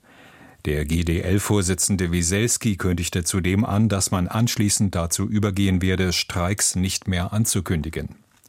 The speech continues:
Am Donnerstag hatte die Bahn das erneute Scheitern der Tarifgespräche erklärt. Heute war die Friedenspflicht abgelaufen.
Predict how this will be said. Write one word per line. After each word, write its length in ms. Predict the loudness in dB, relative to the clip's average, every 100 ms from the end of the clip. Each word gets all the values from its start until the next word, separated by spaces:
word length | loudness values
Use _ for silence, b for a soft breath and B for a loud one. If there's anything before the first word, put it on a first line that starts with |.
| B B B B B B B
Am 160 | 2 2
Donnerstag 580 | 4 2 2 0 0 -2
hatte 240 | 0 2
die 220 | 2 2
Bahn 540 | 2 2 2 4 2 -2
das 240 | -2 0 0
erneute 600 | 2 2 2 2 2 0
Scheitern 540 | 0 0 2 2 2
der 220 | 2 0
Tarifgespräche 1040 | 0 0 2 0 0 -2 -2 -2 -2 0 -2
erklärt. 520 | -2 0 0 0 -4 B B B B 0
Heute 340 | 0 2 2
war 160 | 2 4
die 160 | 2
Friedenspflicht 960 | 2 0 2 2 0 -4 -4 -4 -4 -4
abgelaufen. 720 | -2 0 0 0 2 0